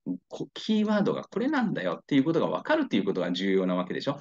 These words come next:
ね、だからやっぱここで一回止めて、これがキーワードだと、これとかん-、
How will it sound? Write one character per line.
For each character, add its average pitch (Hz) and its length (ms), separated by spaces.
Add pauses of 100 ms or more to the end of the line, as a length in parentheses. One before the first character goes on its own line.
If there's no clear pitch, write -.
(160)
ね、 120 160
だ 123 100
か - 20
ら 113 60
や 113 40
っ 110 40
ぱ 123 80
こ - 80
こ 135 100
で 135 80
一 131 60
回 127 120
止 143 140
め 143 140
て、 151 180
こ 107 120
れ 104 80
が 101 140
キ - 160
ー 95 60
ワ 90 140
ー - 20
ド - 80
だ 123 100
と、 80 140
こ - 80
れ 85 80
と 80 200
か - 220
ん-、 95 80